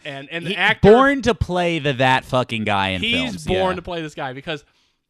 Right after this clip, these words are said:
Speaker 1: this is ninety-four, so this is early in this guy's career, uh, Henry Kazarni. So he plays a very big asshole in this movie,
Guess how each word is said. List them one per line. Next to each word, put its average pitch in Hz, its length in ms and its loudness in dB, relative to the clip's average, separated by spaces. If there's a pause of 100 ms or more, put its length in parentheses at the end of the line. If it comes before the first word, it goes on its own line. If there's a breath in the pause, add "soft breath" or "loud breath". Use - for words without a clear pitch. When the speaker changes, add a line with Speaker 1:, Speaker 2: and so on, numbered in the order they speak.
(120)
Speaker 1:
this 196 160 -8
is 226 100 -12
ninety-four, 202 720 -6
so - 120 -14
this 185 180 -10
is 208 140 -16
early 185 280 -6
in 165 420 -12
this 147 180 -12
guy's 139 260 -6
career, 123 400 -16 (320)
uh, 123 80 -14
Henry 127 280 -16
Kazarni. 117 360 -18
So 131 120 -18
he 127 60 -14
plays 175 280 -10
a 139 60 -8
very 160 300 -10
big 151 440 -8
asshole 143 400 -8
in 131 60 -14
this 123 160 -18
movie, 127 360 -16